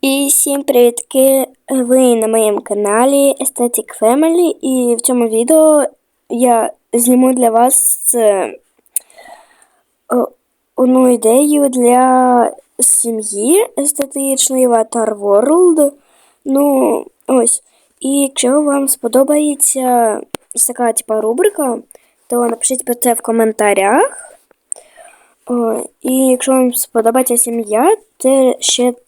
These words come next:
То ще також, е, напишіть, щоб мені зробити якусь там іще, якщо вам сподобається, звісно ж.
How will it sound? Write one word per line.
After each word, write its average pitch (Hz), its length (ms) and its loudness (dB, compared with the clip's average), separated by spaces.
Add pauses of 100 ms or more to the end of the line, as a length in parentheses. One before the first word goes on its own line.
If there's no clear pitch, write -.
То - 100 -10
ще 254 180 -2
також, 262 480 0
е, 214 240 2 (380)
напишіть, 247 560 -4 (960)
щоб 226 180 -6
мені 208 240 2
зробити 240 360 -2
якусь 208 280 0
там 226 240 -2 (200)
іще, - 480 -2 (300)
якщо - 220 -4
вам 233 120 2
сподобається, 233 480 0
звісно 202 360 -6
ж. - 160 -12